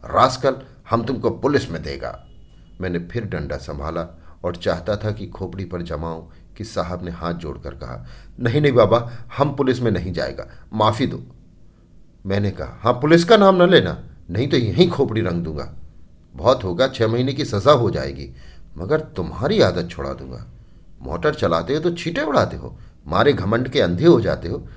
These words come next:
सामने या बगल में कौन जा रहा है, इसका कुछ ध्यान ही नहीं रखते।" एक दर्शक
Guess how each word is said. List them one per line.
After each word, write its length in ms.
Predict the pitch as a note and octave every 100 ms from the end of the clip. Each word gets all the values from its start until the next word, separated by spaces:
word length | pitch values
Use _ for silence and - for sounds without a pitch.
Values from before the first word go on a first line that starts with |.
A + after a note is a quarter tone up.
| -
सामने 420 | - - G2+ C#3+ D#3
या 80 |
बगल 320 | G#2 F2 A2 C3+
में 120 | C#3+
कौन 260 | - A2+
जा 180 | C3+ F#2+
रहा 220 | D2 C#2
है, 200 | F#2 - - -
इसका 200 | B2 -
कुछ 260 | A3 F3 E3+
ध्यान 340 | A2+ - G2+
ही 100 | G3
नहीं 160 | C4+ C4
रखते।" 380 | E3+ - C#2 - - - - - - - - -
एक 240 | G#2+ G#2+ F2+
दर्शक 300 | E2 -